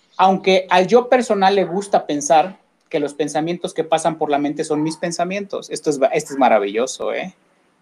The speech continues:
Maravilloso. Nos seguimos creyendo nuestras ideas. Esto es una cosa exquisita. Y cuando llega alguien y te dice, "Hey,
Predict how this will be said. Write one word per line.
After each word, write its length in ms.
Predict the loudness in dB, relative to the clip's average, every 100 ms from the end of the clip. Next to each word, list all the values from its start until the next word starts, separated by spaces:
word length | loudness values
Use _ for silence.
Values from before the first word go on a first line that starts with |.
| _ _
Maravilloso. 880 | 0 4 4 2 -2 0 -2 -4 -4
Nos 160 | -4 -4
seguimos 440 | -4 -2 -2 -2
creyendo 520 | 0 2 2 2 0
nuestras 420 | 0 -2 -4 -6
ideas. 480 | -4 -4 -4 -4 -12 -18
Esto 260 | -16 -12
es 100 | -6
una 200 | -4 -4
cosa 260 | -2 -4 -2
exquisita. 640 | -6 -6 -6 -4 -6 -8 -16 _ _ _ _ _ _ _
Y 100 | -6
cuando 220 | 2 4 6
llega 240 | 6 6
alguien 240 | 4 2
y 80 | 2
te 100 | 2
dice, 400 | 2 2 0 -2 -4
"Hey, 300 | -2 -2